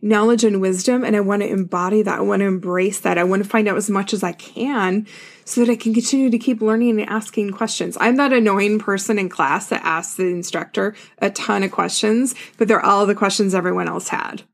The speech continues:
I just had the courage to ask and look silly,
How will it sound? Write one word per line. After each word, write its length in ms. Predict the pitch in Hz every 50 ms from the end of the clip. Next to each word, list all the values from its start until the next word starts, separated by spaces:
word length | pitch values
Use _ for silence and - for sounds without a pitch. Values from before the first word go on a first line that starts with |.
| _ _ _
I 80 | 214 208
just 100 | 190 190
had 180 | 226 196 180
the 80 | 170 185
courage 400 | 180 - 202 185 185 180 175 -
to 80 | 180 180
ask 500 | 180 165 165 175 - - - - - - _ _ _ _ _ _ _ _ _ _ _ _ _ _ _ _ _ _ _ _ _ _ _ -
and 140 | 220 214
look 140 | 190 185 185
silly, 500 | - - 208 185 180 180 175 175 - -